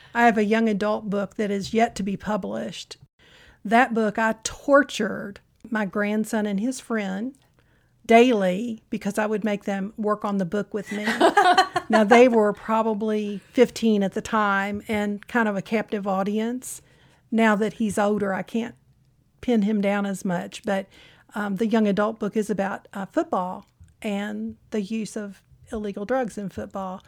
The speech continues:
Speaker 1: That was a book of my heart. It may never get published, but I, that was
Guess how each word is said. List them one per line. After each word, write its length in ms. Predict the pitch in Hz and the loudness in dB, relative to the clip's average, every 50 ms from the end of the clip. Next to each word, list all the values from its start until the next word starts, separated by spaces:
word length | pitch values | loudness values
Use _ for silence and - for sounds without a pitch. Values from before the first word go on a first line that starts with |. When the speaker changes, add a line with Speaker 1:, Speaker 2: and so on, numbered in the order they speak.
| - - | -6 -2
Speaker 1:
That 200 | 240 226 233 - | 2 2 4 4
was 140 | 277 233 233 | 2 2 2
a 40 | |
book 200 | 202 196 214 214 | 2 0 0 -2
of 100 | 220 214 | -2 -2
my 160 | 220 220 214 196 | 0 0 0 -2
heart. 520 | - - 214 208 196 180 233 277 - - - _ _ _ _ _ - | -2 -4 -4 -2 -2 -2 -2 -4 -6 -12 -20 _ _ _ _ _ -4
It 160 | 233 208 196 | -4 -2 2
may 160 | 220 214 220 | 2 4 4
never 260 | 220 214 208 208 226 | 4 4 4 2 0
get 180 | 214 233 240 233 | 0 -2 -2 -4
published, 680 | - - 214 208 202 190 208 240 262 - - - - _ - | -4 -4 -6 -4 -4 -6 -6 -8 -8 -10 -14 -20 -20 _ -6
but 400 | 208 185 208 196 185 190 214 - _ _ _ | 0 2 4 4 4 2 0 -4 _ _ _
I, 160 | - - 233 226 | -6 -6 -4 0
that 240 | 214 226 226 233 | 4 4 6 6
was 240 | 240 226 - - - | 4 0 -2 -4 -10